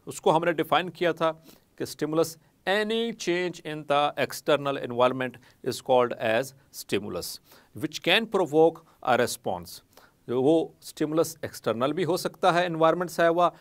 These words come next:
और वो इंटरनल एनवायरनमेंट से भी हो सकता है। दूसरा इसका कंपोनेंट जो हमने डिस्कस किया था कि एक पर्टिकुलर स्टिमुलस को रिसीव करने के लिए जो स्ट्रक्चर होंगे, जो ऑर्गन्स होंगे, जो टिश्यूज होंगे, जो सेल्स होंगे,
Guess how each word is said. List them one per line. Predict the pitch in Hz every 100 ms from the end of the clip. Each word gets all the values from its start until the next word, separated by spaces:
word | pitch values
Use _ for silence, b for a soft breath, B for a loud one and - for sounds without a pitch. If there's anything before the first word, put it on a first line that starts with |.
| b b
और | 180 185
वो | 185
इंटरनल | - 117 120 110 127
एनवायरनमेंट | 143 127 127 131 139
से | 139
भी | 139
हो | 127
सकता | - - -
है। | 117 117 - b b b b _
दूसरा | 117 196 226
इसका | 233 220
कंपोनेंट | 214 190 175 196 185
जो | 185
हमने | 160 185
डिस्कस | 160 139 170
किया | - 160 147
था | 139 143 b b -
कि | 175 -
एक | 175 196 208 -
पर्टिकुलर | 185 202 240 262 185 180 180 -
स्टिमुलस | - - 175 170 190 175 -
को | 139 131 - b b -
रिसीव | 131 135 - 202 226 -
करने | 156 147 147
के | 143 135
लिए | 120 123 127 127 b -
जो |
स्ट्रक्चर | 131 - 165 - 214
होंगे, | 165 147 147 151 151 156 135
जो | 147 -
ऑर्गन्स | 147 156 196 185 -
होंगे, | 151 139 147 143 139 b b
जो | 123
टिश्यूज | 120 233 - 220 -
होंगे, | 151 143 139 143 139 B B B
जो | 107
सेल्स | 135 - 202 240 -
होंगे, | 151 147 135 135